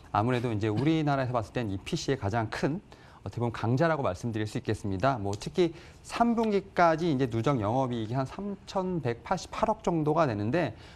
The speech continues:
뭐 전년 동기에 비해서 이제 백십삼 프로 정도 증가를 했고요.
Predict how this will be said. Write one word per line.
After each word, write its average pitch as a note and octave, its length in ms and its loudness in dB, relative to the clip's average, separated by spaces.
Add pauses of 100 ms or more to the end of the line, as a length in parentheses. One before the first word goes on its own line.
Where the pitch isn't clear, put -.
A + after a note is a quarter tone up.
뭐 D#3 120 2
전년 E3 340 2
동기에 E3 280 2 (180)
비해서 B2 340 2
이제 A2 220 0
백십삼 D3 520 -4
프로 G#3+ 180 2
정도 C#3 320 0
증가를 G#2 400 -2
했고요. G#2 340 -4